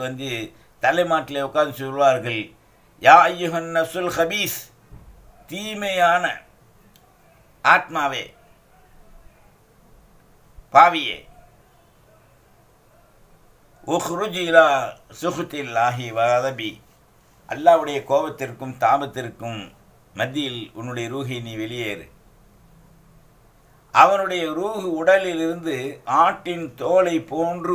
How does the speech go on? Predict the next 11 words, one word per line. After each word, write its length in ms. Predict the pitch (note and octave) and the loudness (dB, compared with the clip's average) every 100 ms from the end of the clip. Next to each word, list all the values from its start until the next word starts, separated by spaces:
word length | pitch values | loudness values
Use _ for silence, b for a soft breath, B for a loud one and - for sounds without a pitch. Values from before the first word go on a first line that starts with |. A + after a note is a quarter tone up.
| D3+ | -2
உரித்து 260 | D#3 E3+ E3 D3 | -4 -6 -8 -8
எடுக்கப்படும். 540 | A#2+ B2 - F2+ - - _ - _ _ _ _ _ _ _ _ _ | -8 -10 -10 -14 -16 -20 _ -20 _ _ _ _ _ _ _ _ _
அதனுடைய 480 | A#2 D3+ D#3+ D3 C#3 A#2+ | 2 2 0 -4 -6 -4
வேதனை, 360 | C3 D3 C3+ A2 - _ _ _ _ _ _ _ _ - - _ _ A#2 | -2 -2 -4 -8 -12 _ _ _ _ _ _ _ _ -20 -20 _ _ 2
அதனுடைய 520 | D#3 E3+ D#3+ D3 C#3 C3 | 2 2 -2 -4 -6 -6
நொம்பலம் 460 | C#3+ E3+ E3+ C3+ - - _ _ _ _ _ _ _ _ _ _ _ | -8 0 0 0 -6 -20 _ _ _ _ _ _ _ _ _ _ _
தாங்க 360 | A#2+ D3 D#3 D#3 | 4 4 2 -4
முடியாது 520 | C#3 C#3+ D3+ D3+ C#3+ C3+ - A2 | -6 -4 0 0 -2 -8 -10 -10
என்று 260 | B2 A#2+ D3+ E3 - _ _ _ _ _ | -8 -8 -8 -10 -14 _ _ _ _ _
அல்லாஹ் 340 | A#2 C#3 C3 A2 | 0 2 2 0
ஜல்ல 160 | A#2 | -10